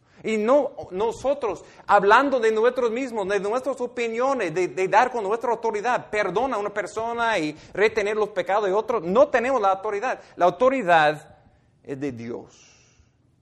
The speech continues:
quien es el único quien tiene el poder para perdonar los pecados.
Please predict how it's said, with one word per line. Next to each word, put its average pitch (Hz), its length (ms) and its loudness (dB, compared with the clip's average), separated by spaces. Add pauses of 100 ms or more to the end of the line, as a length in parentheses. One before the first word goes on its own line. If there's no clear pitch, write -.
(120)
quien 170 300 -6
es 147 180 -6
el 156 160 -2
único 285 540 0
quien 247 200 -8
tiene 208 540 -2 (240)
el 165 220 0
poder 190 840 2
para 185 280 2
perdonar 180 720 2
los 185 180 -2
pecados. 143 920 -4